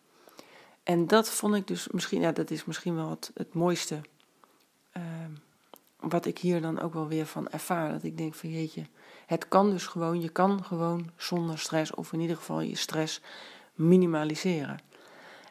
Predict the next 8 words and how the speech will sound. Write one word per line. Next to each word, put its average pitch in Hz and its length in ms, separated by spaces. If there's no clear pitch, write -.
En 165 480
ik - 100
heb 175 140
het 180 120
nu 175 340
over 160 440
ziek - 320
zijn 151 460